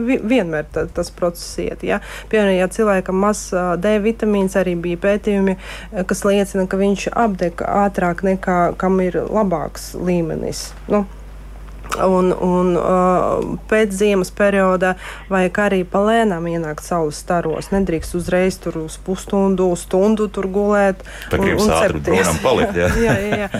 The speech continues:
Speaker 1: Tā nesanāks. Tad tikai tā traumējas šūnas, tas, ā, aizsargs lānis traumējas, lipīdi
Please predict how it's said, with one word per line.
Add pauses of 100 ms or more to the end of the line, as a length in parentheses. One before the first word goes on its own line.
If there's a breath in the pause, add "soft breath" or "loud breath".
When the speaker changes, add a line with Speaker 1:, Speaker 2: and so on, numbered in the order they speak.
Speaker 1:
Tā
nesanāks.
Tad
tikai
tā
traumējas
šūnas,
tas,
ā, (280)
aizsargs
lānis
traumējas,
lipīdi